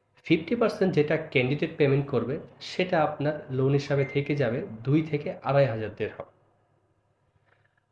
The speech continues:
আর কোনো লোন থাকবে না আপনার।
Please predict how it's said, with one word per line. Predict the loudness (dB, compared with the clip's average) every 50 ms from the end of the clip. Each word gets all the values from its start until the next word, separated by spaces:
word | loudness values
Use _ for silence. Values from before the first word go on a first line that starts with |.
| _ _
আর | 2 4 4 4
কোনো | 4 6 6 6 6 6 2 0 -2 -6 -6
লোন | -4 0 4 6 6 6 6 4 -2 -6 -10
থাকবে | -4 -2 -2 0 0 0 -2
না | 0 0 -2
আপনার। | -2 -4 -6 -8 -8 -8